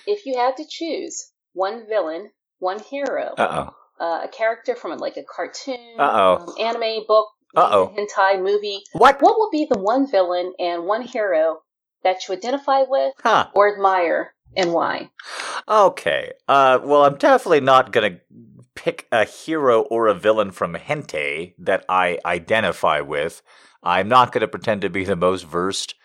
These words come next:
Speaker 2: uh, man on that one, but, like, very rarely do tentacles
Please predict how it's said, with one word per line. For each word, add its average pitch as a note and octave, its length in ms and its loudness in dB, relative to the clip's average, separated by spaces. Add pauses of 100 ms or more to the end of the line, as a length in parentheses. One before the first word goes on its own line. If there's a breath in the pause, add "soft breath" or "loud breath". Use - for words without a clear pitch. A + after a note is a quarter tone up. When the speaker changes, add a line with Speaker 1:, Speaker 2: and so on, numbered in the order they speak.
(640 soft breath)
Speaker 2:
uh, C#2 500 -2
man G#2 320 -2
on F2+ 200 -2
that G2+ 260 0
one, E2 420 -8
but, D#2+ 420 -2
like, F2 400 -6
very C#3+ 380 0
rarely F#2+ 460 -2
do D#2+ 160 -12
tentacles D#2 680 -8